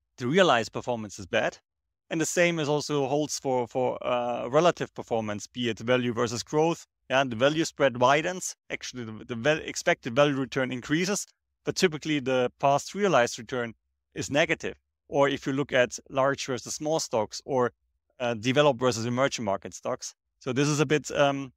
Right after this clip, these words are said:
why I stress this. And on the other side, if you're more, if you're more quant investor and looking at a new factor, I think you should not only evaluate, uh,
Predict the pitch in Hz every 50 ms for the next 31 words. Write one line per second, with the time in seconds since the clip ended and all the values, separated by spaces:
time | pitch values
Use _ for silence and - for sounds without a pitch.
0 | _ _ - 107 135 135 139 147 147 - - - 160 151 - - 180 185 180 -
1 | - _ _ _ _ _ _ _ - 175 160 165 175 170 165 156 160 160 165 165
2 | 151 - - 160 151 151 147 - - 147 - - - 143 139 139 139 127 135 131
3 | 127 127 123 127 120 - - - - - 139 123 127 127 123 - - - 175 175
4 | 156 156 123 123 147 147 - - - 151 147 147 147 131 117 117 139 131 - 139
5 | 131 127 123 - 135 131 139 151 156 - - 147 151 - _ - 202 202 214 _
6 | _ _ _ _ _ _ _ - 139 - 170 165 151 147 160 - 190 180 170 151
7 | 131 - - 156 151 151 147 143 147 - - 147 127 143 139 139 139 139 139 139
8 | 123 117 147 - - 131 123 123 120